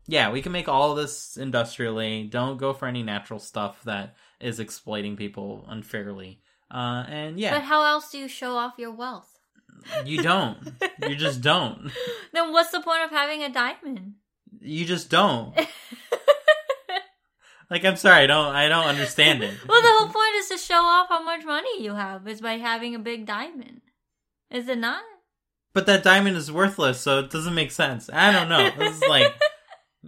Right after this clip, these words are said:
Speaker 1: yeah.
Speaker 2: It hurts your brain to <laughs>
Speaker 1: It's, uh, none of it makes sense.
Speaker 2: Uh, no.
Speaker 1: Anyways, uh, yeah, share none of, share all of this nonsensical stuff with your friends and family,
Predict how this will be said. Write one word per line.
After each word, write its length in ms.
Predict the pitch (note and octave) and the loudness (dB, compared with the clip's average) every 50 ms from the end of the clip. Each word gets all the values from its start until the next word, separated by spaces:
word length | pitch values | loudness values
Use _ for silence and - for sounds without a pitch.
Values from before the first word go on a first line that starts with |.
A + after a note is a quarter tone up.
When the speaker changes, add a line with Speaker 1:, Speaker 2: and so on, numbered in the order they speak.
| - - | -10 -4
Speaker 1:
yeah. 320 | C#3 C3+ B2 G#2+ G#2 G#2 G#2 - - - C#3 - - - - - - - - | 0 0 2 0 0 -4 -10 -14 -20 -20 -20 -20 -20 -20 -20 -20 -14 -8 -4
Speaker 2:
It 140 | C4+ C#4+ B3+ | -4 -4 -4
hurts 480 | B3+ C#4 C#4 C4 B3+ A#3+ A#3 - - | -2 -2 0 0 0 -2 -4 -10 -10
your 160 | B3 B3+ A#3+ | -8 -6 -6
brain 460 | G#3+ G3+ A3 G#3+ G#3+ G#3+ G#3+ G#3+ - - | -6 -6 -6 -6 -6 -6 -6 -6 -8 -8
to 240 | C4+ A#3 A3+ - - - D4 C#4 - _ - D#4 D#4 _ _ _ | -8 -8 -8 -8 -6 -8 -10 -10 -10 _ -10 -10 -10 _ _ _
<laughs> 520 | _ _ _ _ _ - _ - C3 - | _ _ _ _ _ -20 _ -20 -16 -12
Speaker 1:
It's, 220 | D#3 C#3 B2+ - | -12 -12 -10 -8
uh, 140 | C#3+ C3 C#3+ C#3 | -8 -8 -8 -4
none 220 | C#3 E3 G3+ G#3+ | 0 4 4 6
of 140 | G#3+ F3 C#3+ | 4 4 2
it 80 | C3 A2+ | 0 -2
makes 200 | A#2 A#2 A#2+ - | -2 -4 -4 0
sense. 480 | - E3 C3+ B2 A#2+ A#2+ - - - - - - - | 2 2 2 2 0 -8 -8 -8 -10 -12 -16 -16 -14
Speaker 2:
Uh, 60 | - | -12
no. 380 | G#3+ G3 F#3+ F#3 F#3 F#3 G#3 G#3+ G#3+ _ _ _ _ _ _ _ _ _ _ _ _ - | -10 -10 -10 -10 -12 -12 -16 -20 -20 _ _ _ _ _ _ _ _ _ _ _ _ -12
Speaker 1:
Anyways, 640 | D#3 D3+ D3 C#3+ C3+ A#2+ A2 A2+ A#2 A#2+ - - _ _ _ _ _ _ - | -8 -6 -4 -4 -4 -4 -4 -4 -6 -8 -12 -18 _ _ _ _ _ _ -10
uh, 400 | B2+ A#2+ A#2 A2 G2+ G2+ A2 A2 - _ _ _ | -8 -8 -6 -6 -8 -10 -12 -14 -16 _ _ _
yeah, 280 | - - D#3 D3+ C3 A#2+ | -6 -2 0 0 0 0
share 400 | - - - D#3+ D3+ D#3+ E3 D#3+ D#3 | -2 -2 -2 0 0 0 -2 -6 -8
none 240 | D#3 D3+ D3+ D3 D3+ | -8 -6 -4 -4 -4
of, 400 | D3+ D3 C#3+ - - C#3 C#3 B2 | -4 -6 -8 -12 -16 -18 -16 -12
share 380 | - - E3 D#3+ E3+ F3 F3 E3 | -8 -6 -4 -2 -2 -2 -2 -2
all 220 | C#3+ D3 D3 D3 D3 | 0 0 0 0 0
of 60 | D3 | -4
this 140 | C#3+ C#3 C3 | -6 -6 -6
nonsensical 720 | C3+ C3 B2+ B2+ B2+ B2 - C3 B2 B2 - C3 - A#2+ A#2 | -4 -2 -2 -2 -2 -4 -6 -6 -8 -8 -10 -10 -10 -10 -10
stuff 380 | - - A#2 A#2 B2 A#2+ _ | -10 -10 -8 -8 -8 -10 _
with 240 | - C3 C3 B2 B2 | -10 -10 -10 -10 -12
your 120 | D3 C#3+ C3+ | -16 -16 -12
friends 240 | - D#3+ D#3+ E3 F#3 | -12 -12 -12 -12 -14
and 100 | F3+ - | -14 -10
family, 340 | A#3 A3+ G3+ D3+ A#2 A2 | -8 -6 -4 -4 -6 -8